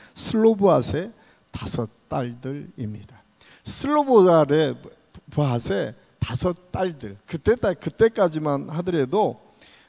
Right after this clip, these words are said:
어, 다섯 딸들에게, 에, 이렇게 상속되어진다라고 하는 것은 그때 관습에서는 있을 수 없는 일이었습니다. 왜냐하면 그 당시에는 주로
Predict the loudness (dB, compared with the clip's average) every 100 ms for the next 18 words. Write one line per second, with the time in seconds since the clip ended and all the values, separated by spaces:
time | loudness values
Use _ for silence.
0 | -6 -4 -4 -6 -14 _ _ _ -8 -4
1 | -4 -4 -8 -8 -8 -8 -6 -6 -6 -6
2 | -8 -10 _ _ _ _ -16 -14 -14 -18
3 | -20 _ _ _ _ _ _ _ _ _
4 | _ -20 -16 -10 -10 -12 _ _ _ _
5 | _ _ _ _ -14 -12 -12 -10 -12 -6
6 | -6 -6 -10 -8 -8 -8 -12 -12 -12 -14
7 | -14 -16 -16 -20 _ _ _ _ _ _
8 | _ -10 -10 -6 -4 -4 -6 -8 -6 -4
9 | -6 -6 -6 -6 -12 -12 -16 -20 _ _
10 | -14 -12 -10 -12 -12 -14 -16 -12 -10 -8
11 | -10 -12 -14 -12 -10 -12 -14 -18 -14 -10
12 | -8 -6 -6 -6 -8 -10 -18 _ _ _
13 | -4 -2 -2 -6 -6 -6 -6 -8 -12 -14
14 | -12 -8 -6 -6 -8 -12